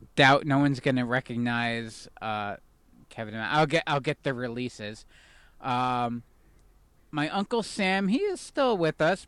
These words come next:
but, uh, much, much older. It's my, my mom's uncle,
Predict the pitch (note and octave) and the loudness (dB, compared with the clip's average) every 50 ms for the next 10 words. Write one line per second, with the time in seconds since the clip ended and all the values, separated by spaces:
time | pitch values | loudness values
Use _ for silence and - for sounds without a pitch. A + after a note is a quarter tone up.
0 | _ - D3+ C#3 C#3 C3+ C#3 C3+ - - - - - B2+ B2+ B2 B2 A#2+ A#2+ A#2 | _ -6 -4 -2 -2 -2 -4 -6 -8 -14 -18 -10 -8 -6 -4 -4 -4 -4 -6 -6
1 | A#2+ - - _ _ _ - C3 A2 A2+ B2 C3 C3 B2 - - - B2 A#2 A2+ | -8 -8 -12 _ _ _ -12 -10 -8 -6 -4 -4 -4 -4 -6 -8 -12 -10 -10 -10
2 | - - - - A2+ A2+ F#2+ F2+ - G#2 A2 B2+ B2+ C3 C3+ B2+ - - D#3 D3+ | -12 -14 -16 -14 -12 -12 -12 -12 -12 -12 -12 -12 -10 -8 -8 -10 -8 -2 0 2
3 | D3 D3+ D3+ D#3 D3 C#3 C3+ C3 A#2+ - - - - - _ _ _ - - - | 2 2 0 0 0 0 0 -2 -4 -8 -12 -20 -20 -20 _ _ _ -20 -20 -20
4 | - - - - - - C3 D3 D#3+ E3 E3+ E3+ F3 E3+ E3 C3+ D3 - - C#3 | -20 -20 -20 -16 -8 -2 2 4 6 6 6 6 6 4 2 0 -4 -4 -4 -4
5 | C3+ - - G2 F2+ F#2 - | -4 -6 -8 -12 -12 -12 -14